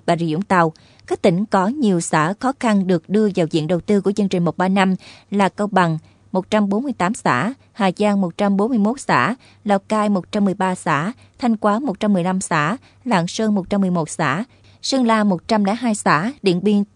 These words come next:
chín mươi tám xã. Thủ tướng Chính phủ cũng vừa phê duyệt danh sách tám mươi xã đặc biệt khó khăn, xã biên giới, xã an toàn khu của hai mươi ba tỉnh thành hoàn thành mục tiêu chương trình một ba năm trong năm hai nghìn không trăm mười lăm.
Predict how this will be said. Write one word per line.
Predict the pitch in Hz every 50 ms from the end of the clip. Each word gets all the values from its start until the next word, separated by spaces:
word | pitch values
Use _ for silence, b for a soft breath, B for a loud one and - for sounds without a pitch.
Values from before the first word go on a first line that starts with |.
| _ _
chín | - 220 269 330
mươi | 277 202
tám | - 190 202 269
xã. | - - 175 143 147 175 240 - b b b b b b b b
Thủ | 247 214
tướng | 214 - 233 233 285 349 -
Chính | 277 302
phủ | - - 208 160 180 - _
cũng | - 180 165 208 233 -
vừa | 202 170
phê | - 208 202 190
duyệt | 190 180 165 -
danh | 196 196
sách | 202 - 254 - _ -
tám | 202 220 269
mươi | 285 208
xã | 180 - 175 147 165
đặc | 208 196 180 -
biệt | - 170 160 -
khó | 214 226 -
khăn, | - 247 220 208 196 B B B B B
xã | B - 202 180 196 -
biên | 208 208 202
giới, | - 202 202 208 285 349
xã | - - 277 277
an | - - 214 208
toàn | - 196 175 160 -
khu | - 214 214 202 196 B B B B B -
của | 190 170 175
hai | 226 240 240 214
mươi | 202 196 -
ba | 202 196 185
tỉnh | - - 147 185
thành | - 226 202 175 170 160 b b b b b b
hoàn | 226 214 196 190 -
thành | - 220 185 185 180 190
mục | 190 165 - -
tiêu | 233 226 196
chương | - 220 208
trình | - 202 175 175
một | 180 165 - -
ba | 202 202
năm | 202 208 202 196 190 190
trong | 202 185 190 190
năm | 185 190
hai | 208 190
nghìn | 185 180 156 160
không | - 202 180
trăm | - 190 180
mười | 180 165
lăm. | 160 190 180 180 180